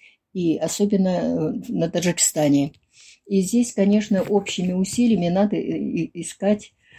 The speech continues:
взаимоприемлемые решения. Но, с другой стороны, документ говорит о дружбе, добрососедстве и сотрудничестве. Это моё субъективное мнение.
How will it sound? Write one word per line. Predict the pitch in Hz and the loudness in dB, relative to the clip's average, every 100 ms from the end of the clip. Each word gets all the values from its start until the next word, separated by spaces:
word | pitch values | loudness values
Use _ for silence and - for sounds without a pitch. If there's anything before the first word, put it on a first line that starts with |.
| - | -12
взаимоприемлемые | 170 196 185 - 180 185 208 185 185 180 180 | -2 0 0 -2 -2 0 2 2 0 0 0
решения. | 202 - 151 147 139 - - _ _ _ _ _ - | -2 0 0 2 0 -4 -8 _ _ _ _ _ -4
Но, | 202 233 233 202 | 0 2 0 -2
с | 202 | -2
другой | 226 269 | 2 2
стороны, | 262 - 185 170 143 147 - _ | 0 0 0 2 0 -2 -8 _
документ | - 196 208 220 254 247 | -6 -4 0 2 2 0
говорит | 170 202 208 220 | 0 2 2 0
о | 196 | -2
дружбе, | 175 196 226 214 202 | -2 0 0 0 0
добрососедстве | 175 175 170 180 160 190 196 170 | 0 -2 -4 -6 0 0 0 -4
и | |
сотрудничестве. | - 180 170 151 147 139 - - 139 139 - - - | -4 -2 0 2 2 0 -4 -4 -2 -2 -6 -20 -6
Это | - 226 | -4 -2
моё | 226 220 220 208 180 | 0 2 2 2 0
субъективное | - 185 202 - 262 254 254 | -4 -2 -2 -2 0 0 2
мнение. | 247 240 233 226 | 2 2 2 0